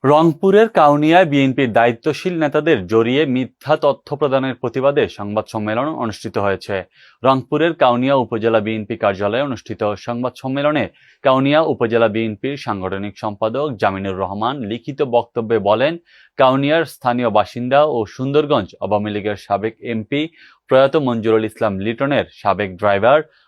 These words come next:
আওয়ামী লীগের দোসর ইউসুফ আলী ও ব্যবসায়ী আনিসুর রহমান কাজলের মধ্যে দ্বন্দ্বের সৃষ্টি হয়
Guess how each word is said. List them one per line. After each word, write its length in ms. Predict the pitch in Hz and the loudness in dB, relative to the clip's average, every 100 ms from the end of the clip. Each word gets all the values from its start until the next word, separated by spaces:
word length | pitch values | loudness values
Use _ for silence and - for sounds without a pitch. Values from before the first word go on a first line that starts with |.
| _ | _
আওয়ামী 300 | - 107 117 123 | -4 0 2 2
লীগের 300 | 131 139 139 | 2 0 0
দোসর 400 | 113 104 - 147 151 | -2 -4 -2 -2 -2
ইউসুফ 400 | 120 107 120 110 | -6 -6 -6 -2
আলী 300 | 104 110 143 151 | 0 0 -4 -4
ও 100 | 107 98 | -2 -2
ব্যবসায়ী 500 | 95 101 101 - 110 110 | -2 -2 -2 -4 -6 -4
আনিসুর 460 | 101 101 98 113 | -6 -6 -8 -6
রহমান 340 | 104 95 104 104 | -4 -4 -6 -6
কাজলের 440 | 95 92 98 101 | -2 -2 -2 -6
মধ্যে 360 | 104 101 95 127 165 _ _ _ | -6 -6 -4 -4 -4 _ _ _
দ্বন্দ্বের 360 | 101 107 107 107 | 0 0 2 -2
সৃষ্টি 360 | - 107 - 107 | -4 -12 -8 -2
হয় 260 | 98 90 | 0 -2